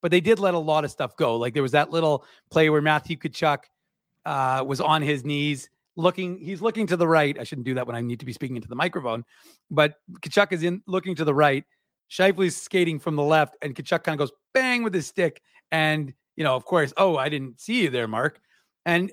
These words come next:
and the one thing you do like to see, because I thought it was interesting, I think it was at the end of the second period, was the fact that is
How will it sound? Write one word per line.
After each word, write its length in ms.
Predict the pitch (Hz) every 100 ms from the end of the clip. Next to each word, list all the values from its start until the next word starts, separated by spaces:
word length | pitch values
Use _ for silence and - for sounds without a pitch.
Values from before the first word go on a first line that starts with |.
| 208
and 100 | 202
the 60 |
one 220 | 208 302
thing 120 | 285 220
you 140 | 196
do 180 | 156 185
like 240 | 165 156
to 60 | 143
see, 380 | - 160 135 - _ _ _ _ _ _ _ _ _ _ _
because 340 | 160 165 156
I 80 | 151
thought 200 | 139 190
it 60 | 160
was 120 | 143
interesting, 460 | 160 165 - 131 135
I 40 |
think 200 | 160 185
it 20 |
was 80 | 147
at 80 | 139
the 120 | 139
end 100 | 131
of 60 | 117
the 40 |
second 560 | - - - 139 170 139
period, 420 | 117 - - - _ _ _ _ -
was 520 | 165 160 160 135 - _ _ _ _ _
the 60 | 160
fact 300 | - 214 226
that 100 | 202
is 220 | 175 143